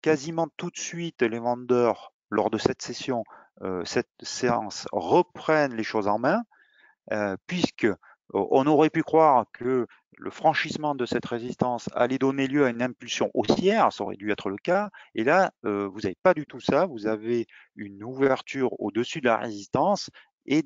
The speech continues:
une clôture qui se situe en dessous, c'est ce qu'on appelle une pénétrante, puisque vous avez une ouverture au-dessus, euh, de cette bougie-là et une clôture plus bas au, au-dessous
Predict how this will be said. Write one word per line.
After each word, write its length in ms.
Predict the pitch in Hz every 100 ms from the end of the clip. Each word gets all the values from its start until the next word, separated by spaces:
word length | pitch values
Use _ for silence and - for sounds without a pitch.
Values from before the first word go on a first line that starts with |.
| _
une 180 | 110 101 -
clôture 600 | - 151 - 170 202 139 -
qui 160 | - 117
se 160 | -
situe 460 | - - - 185 190 _ _ _ _ _ _ _ -
en 140 | 113
dessous, 340 | 107 - 233 - _ -
c'est 100 | -
ce 60 |
qu'on 140 | - 104
appelle 260 | 101 110
une 240 | 92 90 90 - -
pénétrante, 540 | 95 98 143 196 -
puisque 200 | - -
vous 180 | - 92
avez 300 | 92 104 95 _ _ _
une 380 | - 110 104 87 - _ _
ouverture 440 | 113 107 110 120 101
au-dessus, 720 | 92 127 143 - 160 151 127 _ _ -
euh, 240 | 95 90 90 87
de 100 | -
cette 520 | 113 - 113 110 - 90 85 _ _
bougie-là 640 | 90 98 90 92 110 165 220 - -
et 120 | 110
une 220 | 107 104 98
clôture 560 | 110 101 180 196 175 - - _
plus 180 | - 123
bas 440 | 117 139 151 - -
au, 180 | 107 101 _
au-dessous 720 | - 104 127 - - 196 208